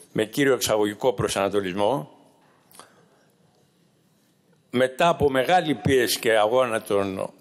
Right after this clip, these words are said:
της Ομοσπονδίας και των σωματείων της Ομοσπονδίας,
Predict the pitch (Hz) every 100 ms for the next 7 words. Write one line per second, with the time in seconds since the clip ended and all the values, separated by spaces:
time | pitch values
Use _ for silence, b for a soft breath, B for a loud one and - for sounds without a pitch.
0 | - 107 - 104 95 107 104 123 110 -
1 | 131 113 - 107 104 - 117 92 98 95
2 | - 101 101 135 156 -